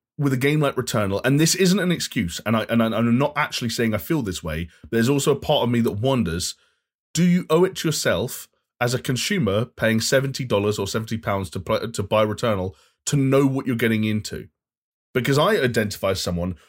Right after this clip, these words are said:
who knows what I'm getting into. I've played Returnal, uh, not as much as I'd have liked to, but I've played it a handful of times this week.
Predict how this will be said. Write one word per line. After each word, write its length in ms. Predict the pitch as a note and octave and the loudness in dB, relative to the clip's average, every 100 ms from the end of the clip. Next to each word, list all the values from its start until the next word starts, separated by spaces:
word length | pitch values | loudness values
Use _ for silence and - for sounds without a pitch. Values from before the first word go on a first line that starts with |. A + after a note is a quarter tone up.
| _ - | _ -2
who 80 | C#3+ | 0
knows 400 | D3 C#3+ C#3+ C3+ | 2 4 4 2
what 120 | B2+ | 0
I'm 100 | A#2 | 0
getting 240 | A#2+ A2+ | 2 2
into. 280 | G#2+ - D2 | 0 -4 -4
I've 160 | A#2 A#2+ | -2 0
played 220 | D3+ D#3+ | 0 0
Returnal, 500 | D3+ - C3 B2+ B2 | -2 -2 0 0 -4
uh, 80 | A2 C3+ | -6 -2
not 200 | D3 D3+ | 0 0
as 140 | C#3 | 0
much 180 | C3+ - | -2 0
as 60 | A2 | -2
I'd 100 | G#2 | 0
have 120 | A2+ | 0
liked 220 | G3 - | -2 -2
to, 120 | G#2+ | -6
but 100 | A#2 | -4
I've 120 | C3+ | -2
played 200 | - F#3+ | 0 0
it 80 | - | 2
a 100 | A2 | 0
handful 280 | A2 G#2+ G2+ | 0 -2 -4
of 60 | F#2+ | -4
times 240 | F#2+ F#2 | -6 -6
this 160 | E2+ F#2 | -8 -8
week. 240 | G2+ | -10